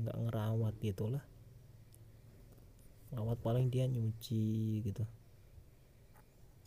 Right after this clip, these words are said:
Dan yang pakai motor itu kadang malah temen-temennya dipakai ke sana sama, ke sana sani, ke sana sani, ke sana sini. Yang tahu sendiri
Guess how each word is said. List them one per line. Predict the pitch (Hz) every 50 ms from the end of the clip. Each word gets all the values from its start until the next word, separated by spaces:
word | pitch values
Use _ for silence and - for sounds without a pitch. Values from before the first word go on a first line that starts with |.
| - - - - - - - - - - - - - - - - - - - - - - - - - - - - - - - - - - - - - - - - - - - - - - - 139
Dan | 107 101 104
yang | 110 113 113
pakai | 110 107 107 - -
motor | 113 110 110 113 117 113 117
itu | 113 135 135 139 139 131
kadang | - 113 110 113 120 117 120 117
malah | 113 113 113 - -
temen-temennya | 113 113 113 113 117 113 113 110 113 113 117 123 127 127 123 123 131 131 131 131 131 131 131 131 131 131 - - - - - - - - - - -
dipakai | 120 110 - 113 98 -
ke | - - 110 110 107 107 104 - - - - - - - - - - - - - - - - -
sana | - - - 107 104 107 104 110
sama, | - - 120 117 131 - - -
ke | - - -
sana | - 117 113 113 113
sani, | 117 120 120 123 131 143 151 -
ke | - - 117
sana | - - - 110 104 101 92
sani, | - - 101 101 98 98 98 98 95
ke | 107 - - - -
sana | - 101 110 110 110
sini. | - - 131 127 127 127 127 131 131 131 131 131 - - - - - - - - - - - - - - - - - - - - - - - - - - - - -
Yang | - 110 104 101
tahu | 98 85 -
sendiri | - 110 110 113 117 139